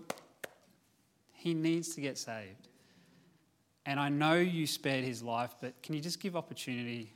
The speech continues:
f-, for something to happen here at this family function?" So we're sitting there, and without word of a lie, he said to me, "You know, I think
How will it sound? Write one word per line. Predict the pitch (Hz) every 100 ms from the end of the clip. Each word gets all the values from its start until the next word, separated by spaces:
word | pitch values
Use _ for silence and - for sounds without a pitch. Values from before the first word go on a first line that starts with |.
| - -
f-, | - - - - 143
for | -
something | 123 - 147 170 147
to | 123
happen | 117 123 131
here | 110 117
at | 117
this | 110
family | - 113 107 107
function?" | 107 104 - 123 - - - - - -
So | - 165
we're | 202
sitting | 180 190 185 175
there, | 135 127 139 -
and | 147 147 139 165 - -
without | 175 196 190
word | 180 180
of | 151
a |
lie, | 139 143 143 120 123 156 - -
he | 185 196 196 180
said | - - 156 151
to | 135
me, | 127 147 143 107 127 160 - - _ _ _ -
"You | 147
know, | 143
I | 143
think | - 185